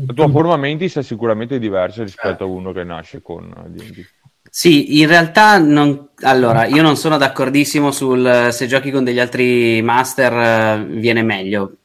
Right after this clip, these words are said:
Speaker 3: per forza, perché comunque anche di master ce ne sono di diversi tipi, di diverse gradazioni di quanto, eh, vogliono imporsi sulla scena o lasciar raccontare agli altri la scena.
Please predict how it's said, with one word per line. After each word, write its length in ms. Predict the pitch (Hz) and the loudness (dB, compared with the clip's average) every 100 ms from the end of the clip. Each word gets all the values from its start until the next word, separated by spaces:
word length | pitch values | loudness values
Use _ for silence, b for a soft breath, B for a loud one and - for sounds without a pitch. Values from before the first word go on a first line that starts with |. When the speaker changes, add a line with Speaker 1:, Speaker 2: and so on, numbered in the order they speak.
| - | -6
Speaker 3:
per 160 | 113 | -6
forza, 420 | - 95 92 - 101 | -4 -8 -8 -8 -4
perché 340 | 113 110 113 | -4 -2 -2
comunque 360 | 131 143 139 120 | 2 4 4 4
anche 240 | 120 120 | 2 0
di 100 | 113 | 0
master 320 | 120 135 123 | 0 2 -2
ce 140 | - 107 | -2 -4
ne 60 | |
sono 180 | - 120 | -2 -2
di 160 | 110 110 | 0 0
diversi 680 | 113 127 139 143 - 120 | 2 4 4 2 -2 -4
tipi, 340 | - 147 160 160 | 0 0 0 0
di 120 | 127 | 0
diverse 440 | 117 123 131 - | 2 2 2 0
gradazioni 760 | 113 117 120 127 - 139 143 131 | 0 2 2 0 2 6 6 6
di 260 | 117 117 | 4 4
quanto, 720 | 117 123 120 120 123 120 117 | 4 4 4 4 4 4 4
eh, 300 | - 110 107 104 | 0 2 2 4
vogliono 600 | 110 120 120 120 113 - B B | 4 4 4 4 2 0 B B
imporsi 480 | 123 120 117 139 - | -4 -2 2 2 2
sulla 220 | 127 127 | 0 2
scena 440 | 123 - 139 139 127 | 2 4 4 6 6
o 160 | 113 | 6
lasciar 380 | 113 117 - 127 | 6 2 2 2
raccontare 420 | 131 - 117 117 | 2 0 0 4
agli 120 | 113 113 | 4 4
altri 200 | 110 117 | 2 0
la 120 | 110 | -2
scena. 460 | - 120 131 143 | -2 0 4 4